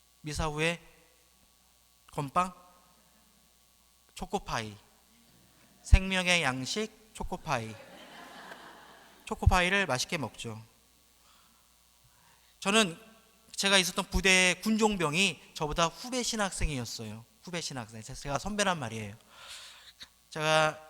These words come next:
후배 신학생, 군종병에게 이야기하죠. 아주 부드럽게. "초코파이 하나 더 주렴."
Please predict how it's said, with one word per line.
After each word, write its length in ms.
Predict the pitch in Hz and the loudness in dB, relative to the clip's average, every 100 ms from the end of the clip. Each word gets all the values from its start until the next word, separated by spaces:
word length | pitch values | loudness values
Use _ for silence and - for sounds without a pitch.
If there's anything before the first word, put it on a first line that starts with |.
| - - - _ _ _ _ _ _ _ _ - | -20 -20 -20 _ _ _ _ _ _ _ _ -12
후배 460 | 180 208 202 196 | 0 6 8 6
신학생, 520 | 175 202 180 - 127 | 2 0 0 0 -6
군종병에게 680 | 110 180 196 190 180 175 170 | -4 -2 0 2 2 2 0
이야기하죠. 600 | 143 151 151 147 143 120 | 0 0 2 0 -2 -2
아주 180 | 120 160 | -6 -4
부드럽게. 600 | - 170 156 - 117 107 _ _ _ - _ _ | -4 -2 -2 -2 -10 -10 _ _ _ -20 _ _
"초코파이 460 | 208 202 - 190 185 | -6 0 4 6 4
하나 220 | 185 185 | 2 0
더 160 | 170 147 | 0 -2
주렴." 460 | 139 131 113 113 | -2 -4 -4 -6